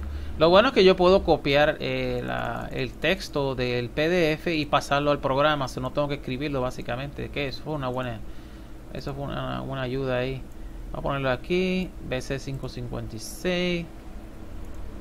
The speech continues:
Ahí está, me falta esta resistencia R doce, vamos a buscar, es de un K también, solo la puedo poner a, a copiar esta y pasarla para acá.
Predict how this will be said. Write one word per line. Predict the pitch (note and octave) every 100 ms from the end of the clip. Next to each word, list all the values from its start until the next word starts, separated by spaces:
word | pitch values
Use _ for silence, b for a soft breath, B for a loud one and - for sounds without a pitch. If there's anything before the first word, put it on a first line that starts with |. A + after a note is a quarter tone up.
| - - - - -
Ahí | A2+ A#2
está, | A2+ A2+ - D#3+ E3 E3 E3 D3+
me | B2+
falta | - C3 C#3
esta | C3 C#3
resistencia | C3 B2 A#2 C3+ -
R | C3+ C3 B2+
doce, | D#3 E3+ - E3+ E3 D#3+
vamos | C3 B2+ -
a |
buscar, | - - - D3 D3 D3 - B B B
es | C#3 C3+
de |
un | C#3 C3
K | D3+ D3
también, | C3+ C3+ E3 G3+ A3
solo | G#3+ B2+ A#2
la |
puedo | A#2+ C3
poner | B2+ C3
a, | B2+ B2+ B2 B2 B2
a |
copiar | - C3 C#3+ D3
esta | E3 F3 - E3+ D#3+
y |
pasarla | C#3 C3 C#3+ C3+ C3
para | C3+
acá. | C3 F3 F#3+